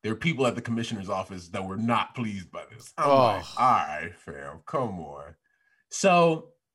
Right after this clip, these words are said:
Speaker 1: working at M L B dot com, there was a lot of that. There was a lot of, "Well, let's not phrase it like this because this might be too harsh." Words I actually heard before.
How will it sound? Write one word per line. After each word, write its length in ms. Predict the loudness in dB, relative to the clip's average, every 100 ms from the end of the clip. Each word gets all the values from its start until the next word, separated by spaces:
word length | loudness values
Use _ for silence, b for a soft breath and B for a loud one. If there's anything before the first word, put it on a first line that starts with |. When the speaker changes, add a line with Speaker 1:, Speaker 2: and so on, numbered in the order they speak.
| _ _
Speaker 1:
working 500 | -4 2 2 2 -2
at 100 | -4
M 100 | -4
L 60 | -4
B 120 | -2
dot 220 | 0 -2
com, 360 | -4 -2 -2 -2
there 100 | -8
was 140 | -8
a 60 | -8
lot 260 | -2 -2 -2
of 160 | -6
that. 400 | -2 -2 -2 -6
There 140 | -10 -8
was 160 | -8
a 60 | -6
lot 240 | -4 -4
of, 120 | -6 -14 _ _ -20 B B
"Well, 120 | -8 -8
let's 160 | -4
not 300 | -2 -2 -6
phrase 340 | _ -2 -2 -2
it 120 | -4
like 260 | -4 -6
this 200 | -6 -8
because 340 | -6 -8 -8 -6
this 160 | -6
might 200 | -4 -6
be 100 | -6
too 160 | -12 -10
harsh." 420 | -8 -8 -10 -20 _
Words 300 | -6 -2 0
I 180 | 0 -2
actually 400 | -2 -2 -4 -10
heard 240 | -6 -6 -6
before. 500 | -14 -20 -20 -20